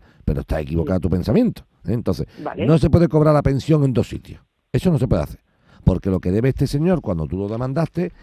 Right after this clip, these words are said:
Speaker 1: son las pensiones de alimentos de los meses que sean. Oiga usted,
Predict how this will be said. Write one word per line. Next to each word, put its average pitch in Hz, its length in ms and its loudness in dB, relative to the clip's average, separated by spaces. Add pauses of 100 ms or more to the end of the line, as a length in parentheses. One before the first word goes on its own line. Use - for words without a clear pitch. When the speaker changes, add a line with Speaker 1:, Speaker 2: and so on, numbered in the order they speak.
(160)
Speaker 1:
son 120 280 -6
las 120 100 -4
pensiones 107 420 -6
de 127 60 -2
alimentos 139 640 -2
de 113 80 -4
los 90 140 -4
meses 123 320 -4
que 110 100 -6
sean. 73 260 -8
Oiga 151 220 -2
usted, 87 240 -6